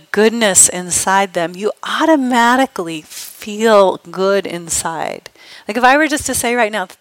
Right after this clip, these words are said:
"Think of someone you love," just do it right now. Bring to mind somebody you love. I don't care who it is, and I don't care if it's a human,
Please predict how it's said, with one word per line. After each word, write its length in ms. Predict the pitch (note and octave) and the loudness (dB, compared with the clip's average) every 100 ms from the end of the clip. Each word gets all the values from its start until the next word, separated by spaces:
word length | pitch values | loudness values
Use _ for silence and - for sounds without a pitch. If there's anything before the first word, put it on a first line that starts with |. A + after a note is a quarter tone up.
| - | -4
"Think 220 | C#4+ C#4 | -4 -2
of 100 | D#4+ | -2
someone 320 | - C#4+ C#4+ | -2 -4 -4
you 140 | C4+ | -6
love," 320 | G#3+ D#3+ F3 G3+ | -2 -2 -2 -6
just 380 | - - - | -10 -12 -12
do 160 | G3+ A3+ | -4 -2
it 40 | |
right 180 | A3+ A#3 | 2 0
now. 200 | F#3 D#3+ | 0 -6
Bring 340 | F3 - G3 A3 | -6 -2 -2 -2
to 100 | A#3+ | -4
mind 220 | G#3 G3 | -4 -4
somebody 520 | - - G#3+ G#3+ A3 | -4 0 0 0 -2
you 80 | G#3 | -2
love. 180 | E3+ - | -2 -2
I 80 | F#3+ | -2
don't 140 | G#3+ | -4
care 180 | - F#3 | -2 -4
who 220 | F#3 A#3 | -2 0
it 100 | A#3 | 0
is, 300 | F#3+ E3 E3 | 0 -2 -2
and 120 | - F3+ | -4 -4
I 60 | |
don't 120 | F#3+ | -4
care 120 | - F#3 | -4 -6
if 60 | |
it's 140 | F#3+ - | -4 -6
a 60 | |
human, 500 | F3+ E3+ D3+ D3 E3 | -6 -10 -8 -10 -12